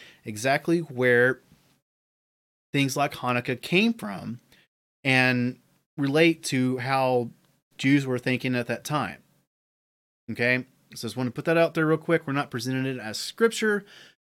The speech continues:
We're presenting it as historical reference here. Okay. Now, First Maccabees twenty through twenty-four. I'm sorry, First Maccabees chapter one, verses twenty through twenty-four.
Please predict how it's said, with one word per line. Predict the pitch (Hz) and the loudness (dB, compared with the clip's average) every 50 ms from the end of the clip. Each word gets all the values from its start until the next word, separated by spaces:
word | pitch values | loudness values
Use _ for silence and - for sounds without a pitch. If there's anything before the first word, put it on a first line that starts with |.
| _ | _
We're | - 123 120 | 0 2 2
presenting | - 127 113 120 123 120 120 | 2 0 -2 0 0 0 0
it | 120 110 | -2 -2
as | 113 113 110 104 - - | -4 -6 -6 -6 -10 -12
historical | - 120 117 - - 127 127 127 123 - 131 127 127 131 131 127 - - | -10 -10 -10 -8 -6 -4 -4 -4 -2 -2 0 0 2 0 0 -2 -6 -10
reference | 123 107 120 135 147 143 143 - 104 107 - | -8 -2 0 0 0 0 -2 -6 -10 -8 -8
here. | 107 92 - - _ _ _ _ _ _ _ _ | -10 -10 -12 -14 _ _ _ _ _ _ _ _
Okay. | - 113 123 139 165 156 - _ _ _ _ _ _ _ _ _ _ _ _ _ _ _ _ _ _ _ _ _ _ _ _ _ _ _ _ _ | 0 2 2 2 0 -4 -10 _ _ _ _ _ _ _ _ _ _ _ _ _ _ _ _ _ _ _ _ _ _ _ _ _ _ _ _ _
Now, | 120 123 127 117 101 - | -4 -2 0 0 -2 -4
First | - - - 160 165 160 - | -10 -4 -2 -2 -2 0 0
Maccabees | 160 156 160 - 160 147 151 151 151 147 143 - - _ - | 0 0 0 0 0 2 4 4 4 4 0 -2 -8 _ -18
twenty | - - - 151 185 202 202 - 220 220 220 220 214 | -14 -6 -2 -2 0 0 0 -2 0 0 0 0 -2
through | 214 - 170 147 | -2 -4 -6 -6
twenty-four. | - - - 156 156 156 175 151 - - - 143 135 127 127 127 127 123 123 _ _ _ _ _ _ _ _ _ | -6 -6 -6 -6 -4 -4 -6 -8 -8 -6 -6 -4 -2 0 0 0 0 -2 -6 _ _ _ _ _ _ _ _ _
I'm | - 123 | -10 -4
sorry, | - 131 104 98 - | -2 -2 -2 -2 -2
First | - 147 151 - | -4 -4 -2 0
Maccabees | 165 151 147 147 135 131 143 139 135 131 123 - - _ _ _ _ _ _ | 0 0 0 0 -2 -2 0 0 0 0 -2 -4 -10 _ _ _ _ _ _
chapter | - 220 202 - - 208 | 0 0 0 2 0 -2
one, | 160 135 131 123 117 117 117 120 117 - - | -2 0 0 2 2 2 0 -2 -4 -6 -6
verses | 120 127 127 123 - 113 104 | -4 -4 -4 -2 -4 -8 -8
twenty | - - - 143 147 147 - 151 | -10 -8 -6 -6 -4 -4 -4 -4
through | 143 - 123 | -6 -6 -8
twenty-four. | - - 131 123 117 113 - 123 110 95 - | -8 -6 -6 -4 -4 -6 -6 -6 -6 -6 -8